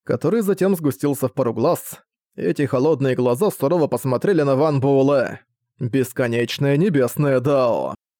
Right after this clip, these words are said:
Оно было вездесущим. Перед Ван Буэлэ возникла одна из множества прядей его сознания, однако могучее давление было вполне реальным. Любой другой практик на месте Ван Буэлэ задрожал бы от страха.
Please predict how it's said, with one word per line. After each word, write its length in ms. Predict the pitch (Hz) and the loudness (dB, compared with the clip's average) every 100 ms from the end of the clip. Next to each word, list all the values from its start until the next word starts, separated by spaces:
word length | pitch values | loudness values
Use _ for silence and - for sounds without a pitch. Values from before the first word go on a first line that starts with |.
| _ _ _ _ | _ _ _ _
Оно 240 | - 110 139 | -8 -4 0
было 180 | 135 123 | 0 0
вездесущим. 920 | 117 - 98 170 - 147 143 135 101 _ _ | -2 -6 -2 -2 -2 -2 0 -2 -4 _ _
Перед 220 | - 120 127 | -4 -2 0
Ван 240 | 208 147 | 0 0
Буэлэ 260 | 120 165 190 | 0 2 2
возникла 500 | 127 147 220 139 123 | 0 0 -2 0 0
одна 240 | 139 220 | 0 0
из 100 | 120 | 0
множества 420 | 131 185 135 123 | 0 -2 -2 -6
прядей 320 | - 220 131 | -2 -2 2
его 200 | 127 131 | 2 2
сознания, 720 | 139 120 113 190 143 127 117 - _ _ _ - | -2 -4 0 0 2 0 -2 -6 _ _ _ -8
однако 500 | 113 113 151 180 147 | -4 -2 -2 -2 -2
могучее 420 | 143 135 180 147 | -2 -2 -2 0
давление 380 | 127 123 190 147 | 0 0 0 0
было 200 | 131 156 | 0 0
вполне 320 | - 143 147 135 | 0 0 2 2
реальным. 640 | 151 139 120 73 62 - _ _ _ - | 2 2 -2 -8 -12 -20 _ _ _ -8
Любой 420 | 120 117 123 151 | -4 -2 0 0
другой 300 | 151 156 156 | 0 0 0
практик 380 | 139 147 170 151 | 0 -2 -2 -2
на 80 | |
месте 280 | 135 135 - | 0 0 0
Ван 240 | 123 123 117 | -2 -2 0
Буэлэ 300 | 117 123 135 | 0 2 0
задрожал 420 | 196 214 127 123 | 0 0 0 0
бы 120 | 127 | 0
от 80 | - | -4
страха. 600 | - 135 110 113 - | -2 -2 0 -4 -6